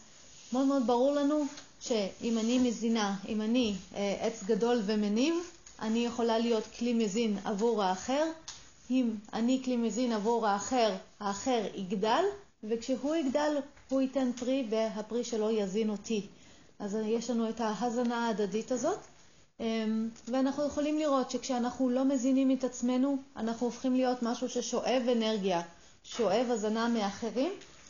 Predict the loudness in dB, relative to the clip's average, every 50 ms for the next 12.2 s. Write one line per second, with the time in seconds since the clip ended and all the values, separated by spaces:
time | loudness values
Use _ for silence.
0 | -6 -4 -2 -2 -2 -2 -2 -2 -2 0 0 0 2 0 0 0 -2 -2 -4 -6
1 | -8 -6 -4 -4 -2 0 2 2 2 2 0 0 -2 -2 -2 -2 0 0 -2 -2
2 | -2 -6 -10 -16 -20 -20 -16 -12 -6 -2 0 0 0 0 -2 -4 -4 -4 -4 -2
3 | -2 -2 0 -2 -2 -2 -2 -4 -4 -8 -12 -16 -12 -6 -2 0 0 0 0 0
4 | 0 0 2 2 2 0 0 0 0 0 0 0 0 0 0 0 0 0 -2 -4
5 | -8 -14 -20 -20 -20 -20 -16 -14 -12 -12 -12 -6 -2 0 0 0 0 -2 -4 -4
6 | -4 -4 -2 -2 -2 -2 -2 0 0 0 0 -2 -6 -10 -14 -18 -20 -20 -20 -20
7 | -14 -8 -4 -2 -2 -2 -2 -4 -4 -2 -2 -2 -2 -2 -2 -2 -2 -4 -6 -12
8 | -18 -20 -20 -20 -20 -20 -20 -20 -20 -18 -12 -8 -6 -4 -4 -4 -4 -4 -4 0
9 | 0 0 2 2 0 0 0 0 0 2 2 2 2 0 0 0 0 0 0 0
10 | 0 0 0 2 2 2 2 0 -2 -4 -4 -4 -4 -2 -4 -4 -4 -4 -4 -4
11 | -6 -8 -10 -10 -8 -8 -6 -6 -6 -4 -2 -2 -2 0 -2 -2 -2 -2 -4 -2
12 | 0 0 2 2